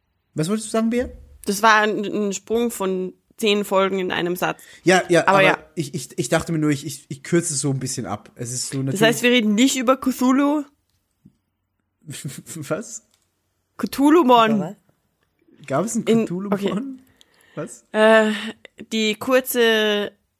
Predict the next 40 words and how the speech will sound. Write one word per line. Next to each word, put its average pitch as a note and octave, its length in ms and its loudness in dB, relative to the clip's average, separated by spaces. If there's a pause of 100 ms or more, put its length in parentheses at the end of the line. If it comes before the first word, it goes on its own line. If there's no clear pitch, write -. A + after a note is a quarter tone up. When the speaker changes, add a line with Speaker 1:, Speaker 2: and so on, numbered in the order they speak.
(720)
Speaker 2:
Eskapade G3 760 0
von G3+ 340 -6
Kari F#3+ 720 -2
im F#3+ 680 -6 (880)
Dark G3 720 0 (680)
Area, A#3+ 680 -4
wie A3+ 160 -4
heißt D4 260 -6
das C#4+ 160 -12
Ding? D4 440 -6 (220)
Speaker 1:
War E3+ 180 -4
das, G3 320 -6
war D3 180 0
das C4 160 -2
davor? F#3+ 460 -4
Ich A3+ 60 -6
Speaker 2:
Quasi B3 280 2
Speaker 1:
dachte, A#3 120 0
das G#3 80 2
Speaker 2:
das G3+ 60 0
Speaker 1:
kommt A3+ 160 -2
erst. G3+ 440 4
Speaker 2:
Berghain A#3 360 2
der F#3+ 100 0
Digi-Welt. A#3 1080 -2
<laughs> - 100 -20
Speaker 1:
Okay, E3 380 0 (460)
okay, F3+ 320 -2
ich - 240 -8
weiß, F#3+ 300 -2
was G3 140 -4
du E3+ 100 -8
meinst. F3 260 -2
Ich E3 100 -12
dachte F3 300 -6
nur, D#3 120 -4
das D3 220 -8
kommt E3+ 360 -4
erst A#2+ 340 -8
noch. G#2+ 260 -8